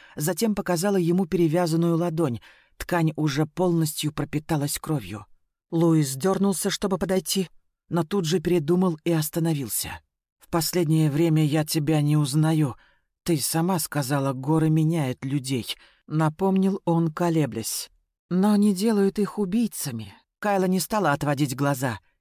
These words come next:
и молчаливое противостояние взглядов прервал судорожный всхлип со стороны двери. Аланда зажала рот рукой, увидев Рюдигера, но быстро собралась. Подскочила к Кайле, закатала рукава, повернув к себе израненные руки.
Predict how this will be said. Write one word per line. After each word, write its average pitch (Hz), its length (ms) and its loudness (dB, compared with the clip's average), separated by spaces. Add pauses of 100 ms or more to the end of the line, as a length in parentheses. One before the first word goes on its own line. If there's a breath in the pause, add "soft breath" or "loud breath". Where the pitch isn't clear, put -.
и 170 100 0
молчаливое 165 720 2
противостояние 151 1000 0
взглядов 147 580 0 (280 loud breath)
прервал 170 440 2
судорожный 156 640 0
всхлип - 340 -4
со 147 140 -4
стороны 151 340 0
двери. 131 380 -2 (420)
Аланда 196 560 2
зажала 156 500 2
рот 165 220 0
рукой, 156 480 0
увидев 156 500 2
Рюдигера, 151 640 0 (220 loud breath)
но 196 180 0
быстро 196 380 -2
собралась. 180 680 -2 (320 soft breath)
Подскочила 196 640 0
к - 180 -8
Кайле, 226 460 2 (220 soft breath)
закатала 202 520 0
рукава, 190 380 2
повернув 190 460 2
к - 60 -10
себе 202 320 2
израненные 185 540 2
руки. 151 400 -4